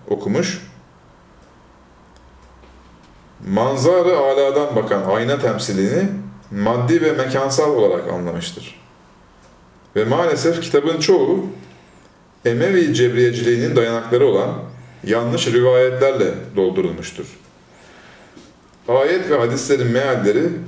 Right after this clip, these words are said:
Nur mesleğine aykırı olarak motomot verilmiştir.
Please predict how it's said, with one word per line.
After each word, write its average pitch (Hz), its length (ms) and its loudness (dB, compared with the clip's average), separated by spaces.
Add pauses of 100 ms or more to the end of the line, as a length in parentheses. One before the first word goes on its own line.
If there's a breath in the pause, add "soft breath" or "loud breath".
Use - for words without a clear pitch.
(140)
Nur 143 240 2
mesleğine 120 480 0
aykırı 110 380 0
olarak 143 300 2 (380)
motomot 143 460 0
verilmiştir. 87 600 -2